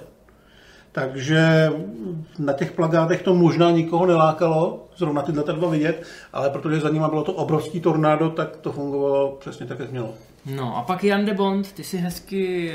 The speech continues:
Speaker 1: <laughs>
Speaker 2: zmínil, že ten film odsejpá, podobně jako Nebezpečná rychlost pořád neustále tlačí na tu pilu,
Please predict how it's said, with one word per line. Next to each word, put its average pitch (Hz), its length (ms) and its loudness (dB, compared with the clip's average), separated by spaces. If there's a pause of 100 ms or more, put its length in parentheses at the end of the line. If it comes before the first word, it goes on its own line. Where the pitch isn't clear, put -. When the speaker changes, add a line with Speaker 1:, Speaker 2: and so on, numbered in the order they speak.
Speaker 1:
<laughs> 135 80 -6
Speaker 2:
zmínil, 170 540 0
že 170 100 -2
ten 180 180 -4
film 196 220 -4
odsejpá, 156 800 -2 (260)
podobně 147 420 -4
jako 143 200 -4
Nebezpečná 139 560 -4
rychlost 143 320 -8
pořád 156 400 -2
neustále 147 600 -4
tlačí 139 420 -8
na 135 100 -10
tu 156 120 -8
pilu, 120 440 -8